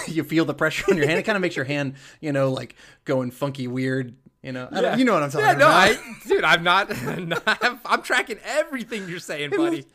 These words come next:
Speaker 1: it moves your skin around,
Speaker 2: I
Speaker 1: like, in a
Speaker 2: know.
Speaker 1: fun way that you kind of enjoy.
Speaker 2: <laughs> This is
Speaker 1: It's kinda like
Speaker 2: lit-
Speaker 1: when you look at an old person's hands and you can kinda just move their, <laughs> move their skin really,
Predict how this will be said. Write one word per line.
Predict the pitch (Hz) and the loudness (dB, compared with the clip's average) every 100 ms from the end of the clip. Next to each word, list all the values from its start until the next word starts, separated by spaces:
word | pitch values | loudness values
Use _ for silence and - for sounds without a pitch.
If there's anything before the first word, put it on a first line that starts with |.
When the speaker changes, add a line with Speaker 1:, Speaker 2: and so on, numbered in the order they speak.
| _ _ - 226 | _ _ -6 2
Speaker 1:
it | 254 | 6
moves | 277 302 262 | 8 6 4
your | 262 | 0
skin | - 240 269 254 | -2 0 2 4
around, | 185 156 151 | 4 4 4
Speaker 2:
I | |
Speaker 1:
like, | 151 156 | 2 2
in | 175 | 0
a | |
Speaker 2:
know. | 160 | 0
Speaker 1:
fun | 220 208 202 | 2 0 2
way | 226 196 | 2 2
that | 151 | 0
you | 156 | -2
kind | 151 175 | -2 -2
of | 165 | 0
enjoy. | 175 170 220 - | -2 0 2 0
Speaker 2:
<laughs> | - - - - - - | -4 -12 -12 -10 -10 -8
This | 220 349 311 | -8 -8 -6
is | 262 | -8
Speaker 1:
It's | 208 | -4
kinda | 285 | 4
like | 269 | 6
Speaker 2:
lit- | 240 | 6
Speaker 1:
when | 220 | 2
you | |
look | 190 190 | 2 2
at | 147 | 0
an | 139 | 2
old | 170 175 | 2 0
person's | 185 202 190 | -4 -4 -4
hands | 202 208 202 - | -4 -4 -8 -2
and | 208 156 | 2 2
you | 147 | 2
can | 151 | 2
kinda | 156 151 | 2 0
just | 147 | -2
move | 139 143 151 170 | -2 2 4 4
their, | 160 - - - - | 0 -2 -8 -20 -6
<laughs> | 571 762 | 0 0
move | 403 | 0
their | 160 135 175 | -4 -6 -8
skin | - - 147 160 | -8 -6 -4 -4
really, | 143 160 151 139 | -2 -2 -2 -4